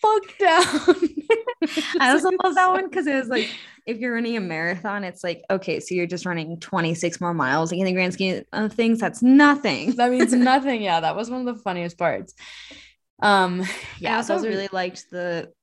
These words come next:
Speaker 2: the part from the last episode where we were talking about how dumb babies <laughs> are.
Speaker 1: <laughs> They don't even know one single language. <laughs>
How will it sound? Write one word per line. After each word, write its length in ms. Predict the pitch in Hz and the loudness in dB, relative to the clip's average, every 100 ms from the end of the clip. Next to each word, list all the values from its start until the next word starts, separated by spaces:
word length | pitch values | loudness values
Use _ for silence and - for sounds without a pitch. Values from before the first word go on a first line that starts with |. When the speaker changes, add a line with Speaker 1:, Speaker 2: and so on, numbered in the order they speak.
| _ _ _ _ _ _ | _ _ _ _ _ _
Speaker 2:
the 140 | 170 | -8
part 380 | 165 170 160 - | -4 -2 -2 -4
from 140 | - 180 | -8 -4
the 120 | 156 | -2
last 400 | 151 143 165 - | 0 0 0 -6
episode 320 | 196 214 220 | -8 -4 -2
where 80 | 202 | -2
we 60 | 175 | -2
were 100 | 165 | -4
talking 340 | 170 151 165 | -6 -8 -8
about 200 | 156 143 | -6 -6
how 200 | 156 151 | -4 -4
dumb 420 | 143 - 143 139 151 | -4 -4 -2 -2 -4
babies 420 | 139 156 175 214 | -6 -4 -2 0
<laughs> 40 | 220 | 4
are. 160 | 226 247 | 4 4
Speaker 1:
<laughs> 60 | 330 - 311 - - _ _ 170 - _ _ _ _ _ - - 311 | 0 0 -6 -8 -20 _ _ -18 -18 _ _ _ _ _ -12 -12 -2
They 80 | 262 | 2
don't 120 | 254 | 6
even 160 | 294 294 | 6 6
know 140 | 247 208 | 2 0
one 200 | 170 190 | -6 -6
single 280 | 202 180 170 | -8 -8 -8
language. 420 | 104 110 165 233 - | -8 -8 -6 -8 -10
<laughs> 40 | _ | _